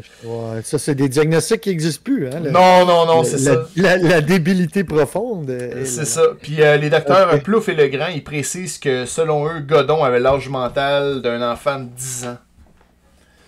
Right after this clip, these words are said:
Speaker 2: Fait que, euh, c'est là que ça s'est conclu,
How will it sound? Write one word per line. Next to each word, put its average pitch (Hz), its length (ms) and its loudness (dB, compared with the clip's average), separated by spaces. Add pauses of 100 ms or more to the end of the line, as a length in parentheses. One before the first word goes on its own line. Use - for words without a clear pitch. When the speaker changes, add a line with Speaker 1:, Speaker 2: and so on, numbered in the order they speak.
(880)
Speaker 2:
Fait 127 320 -4
que, 151 80 -2
euh, 139 760 0
c'est 139 420 -6
là 156 160 -2
que 160 80 -10
ça 165 180 -4
s'est 151 160 -8
conclu, 156 500 -10